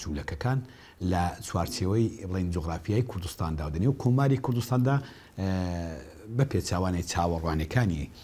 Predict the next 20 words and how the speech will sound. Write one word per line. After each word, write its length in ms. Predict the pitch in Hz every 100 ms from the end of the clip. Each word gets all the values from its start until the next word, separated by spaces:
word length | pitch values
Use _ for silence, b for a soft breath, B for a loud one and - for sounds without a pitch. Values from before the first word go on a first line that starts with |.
| B B -
تەنانەت 280 | 95 90 92
وڵاتانی 360 | 87 - 120 101
دەوروبەریش، 580 | 90 82 87 92 135 156 -
ئێ، 460 | - - - 98 90 87 82 80 90
جوولەکەکان، 640 | 95 82 - 90 117 117 117 - B B -
ئێ، 420 | 80 78 73 69 65 - - - 92
دە 60 | 90
ئارامشدا 540 | 87 87 80 104 - 135
دەبن، 240 | 135 127 151
ئێ، 760 | - - - - - 85 80 76
تەنانەت، 440 | 95 90 95 104 107
ئێ، 340 | 95 87 85 85 - B B -
قوتابخانەشیان 680 | - 90 - 92 120 123 113
بۆ 60 | 113
دروست 180 | 110 113
دەکرێت، 200 | 107 127 123
پشتیوانیشیان 580 | - 80 87 120 127 113
لێ 60 | 107
دەکرێت، 200 | 107 120 107
دەشپارێزرێن. 680 | - 113 113 113 104 143